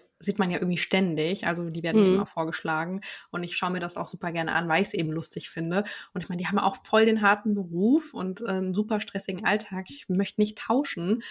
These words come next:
Speaker 1: Und, ähm, dann ist es doch grad umso wichtiger, da irgendwie was Lustiges mitzunehmen oder nach außen zu tragen.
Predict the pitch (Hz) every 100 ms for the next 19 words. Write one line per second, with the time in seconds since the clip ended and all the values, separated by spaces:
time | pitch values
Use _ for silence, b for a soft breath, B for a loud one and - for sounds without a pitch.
0 | B B B _ 190 190 185 190 185 185
1 | 180 175 170 - 180 208 - - - -
2 | 190 214 208 202 196 190 _ _ _ -
3 | 196 233 - 175 151 160 175 _ 160 156
4 | 160 170 170 170 160 160 - 170 - 165
5 | 156 165 160 175 160 156 151 - 156 151
6 | 160 165 - - - - 156 151 170